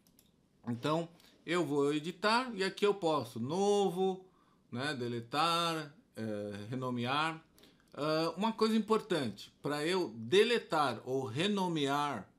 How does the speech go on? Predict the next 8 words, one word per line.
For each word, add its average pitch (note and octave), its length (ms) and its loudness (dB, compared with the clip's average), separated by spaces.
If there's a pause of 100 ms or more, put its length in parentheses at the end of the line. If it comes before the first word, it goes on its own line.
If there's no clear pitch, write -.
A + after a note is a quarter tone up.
(340)
um D#3 540 -2
workset, C#3+ 880 -4 (540)
ele D#3+ 280 2
tem E3 220 -4
que - 100 -14
estar D#3+ 540 0 (100)
editável, D3 840 0 (960)
tá? A2 400 -4